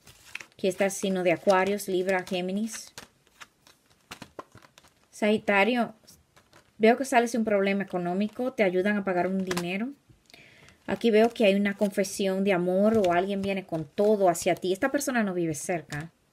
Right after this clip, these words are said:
Y veo que es tiempo divino para algunos de ustedes en el área emocional. Si conoces a alguien, esta persona no, no vive cerca. O hay algo que tiene que ver con viajar, trabajando o algo así.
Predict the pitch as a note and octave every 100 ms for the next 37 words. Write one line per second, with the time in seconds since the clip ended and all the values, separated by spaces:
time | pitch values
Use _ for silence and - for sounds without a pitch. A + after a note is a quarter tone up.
0 | - _ _ _ - - _ _ _ -
1 | - _ - G#3 G3 F#3+ F#3+ A3 - G3+
2 | G3 G3+ G3 F#3+ F3+ F3 E3 E3+ E3+ E3
3 | - F#3+ D#3+ E3 - F3 E3 E3 E3 E3
4 | - E3 D3+ E3 G#3 _ _ _ _ -
5 | - A3 G#3 G3+ A#3+ A#3 G3+ F#3+ F#3+ F#3+
6 | G3 F#3 G3 F#3+ F3 F3 F3 F3 - -
7 | F3+ F3 F#3+ F3+ E3 - F3 E3 F3+ F3+
8 | F#3+ _ _ _ _ _ _ - - F#3
9 | F#3 F#3+ G3 F#3+ G3 F#3 F#3 F3 F3 F3+
10 | E3+ E3+ E3+ F3+ D#3+ C#3 F3 E3+ D#3+ D3+
11 | D#3+ E3 - F#3